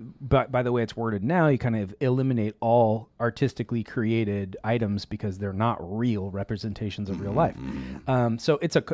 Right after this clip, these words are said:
Speaker 1: it's okay for us to make a movie, you know, showing a president getting attacked in the White House and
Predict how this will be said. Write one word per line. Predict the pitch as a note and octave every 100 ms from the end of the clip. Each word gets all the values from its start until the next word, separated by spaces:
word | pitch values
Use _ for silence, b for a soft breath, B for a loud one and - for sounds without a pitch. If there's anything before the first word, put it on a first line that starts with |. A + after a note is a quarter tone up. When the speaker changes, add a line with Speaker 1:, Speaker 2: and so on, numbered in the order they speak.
| -
Speaker 1:
it's | D3+
okay | A#2 - D#3+
for | F#3 C#3+
us | A#2+
to | -
make | A#2+ B2
a |
movie, | G2+ B2+ D#3 C3+ A2+ - _ -
you | C3+
know, | A2 G2
showing | - - C3+ B2+ A#2
a | G#2
president | G2 - C3 A#2 A#2 A2+ G#2
getting | C3 A#2+
attacked | A2 - C#3 -
in | B2
the | A2
White | C3 A#2+
House | A#2 A#2+ G#2+ -
and | A2+ G#2